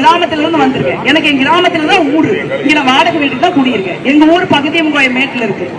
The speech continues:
ஊரே மொத்தமா அங்கதான் இருக்கு. நாளைக்கு வந்து இந்த கோயில், கோயிலுக்கு தான் சொந்தம் அப்படின்னா நாங்க நூறு வருஷமா அங்க குடியிருக்கோம், இப்ப கோயிலுக்கு தான் சொந்தம்னா எங்க போனா நானே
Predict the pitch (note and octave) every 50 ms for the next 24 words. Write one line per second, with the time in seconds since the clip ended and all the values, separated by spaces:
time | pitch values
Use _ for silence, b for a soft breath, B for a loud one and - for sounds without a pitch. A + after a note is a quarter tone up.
0 | - - - F#4 - - - - C4+ D#4+ F4+ F#4+ G4+ G#4+ G#4 F#4 D#4 D4+ - F4
1 | F4 F4+ E4 D4+ C#4+ C#4+ C#4+ C#4 A#3 G3 - E3 - - - - - - C#4 D#4+
2 | F4 F4+ F4 D#4 E4+ F#4 G4 F#4+ F4 E4 - D#4+ D#4+ D#4 D4+ D4 D4+ D4+ E4+ F4+
3 | F#4 F4+ F4 E4+ - F#4 F#4 F4 D4+ D4 D4+ D#4+ D4+ - B3 A#3 G#3+ G#3 G3 A3+
4 | B3 E4+ F4 E4 D4 D4 E4+ E4+ E4+ D#4+ D#4+ D#4+ D#4+ E4 - F#4 F#4 G4 F4+ E4+
5 | C#4+ E4 D#4+ F4 E4+ D#4 C4+ G#3 G#3+ F4+ F#4+ - - - - - - - - C#4+
6 | D#4 - D#4 E4 F4+ G4 G4+ G4+ G4 - G4+ G4+ G4 E4+ D#4+ E4+ E4+ F4+ F#4+ F4
7 | E4 E4+ F4+ F#4+ F#4 E4+ F#4 G4 F4+ D#4 D#4 E4+ F4+ F#4+